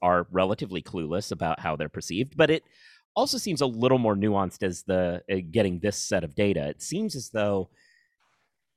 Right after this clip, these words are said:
everybody agrees and works with legal on certain categories of work. And then there's just other categories they think legal isn't necessary for, and that's what they bypass. So far from just not trusting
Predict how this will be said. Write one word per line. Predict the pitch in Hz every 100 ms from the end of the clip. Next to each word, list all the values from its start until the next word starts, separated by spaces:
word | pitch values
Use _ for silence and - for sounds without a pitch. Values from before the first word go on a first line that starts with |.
| _ _
everybody | 175 214 220 160 143 131
agrees | 123 110 110 135 156 143 117 - -
and | 110 107 95
works | 143 185 -
with | 107 101
legal | 104 98 104 101
on | 101 95
certain | 90 - - 127 - 110 95 - _
categories | - 143 156 87 71 71
of | 90 -
work. | 73 113 -
And | 131
then | 143
there's | 151 147 143
just | 147
other | 165 180
categories | - 107 101 104 113 120
they | 113
think | 104 117 110 _ _ -
legal | 113 113 113 -
isn't | 123 117 -
necessary | 95 120 - 123 - 92 82
for, | 82 - 90 85 85 -
and | 101 95
that's | 101 101 -
what | 90
they | 80
bypass. | 85 127 - 67 - - - - - -
So | - 131 131 _ _
far | - 156 180
from | 202 156 120
just | 123 - 107
not | 117 110 _
trusting | - - 175 - - 90 78 67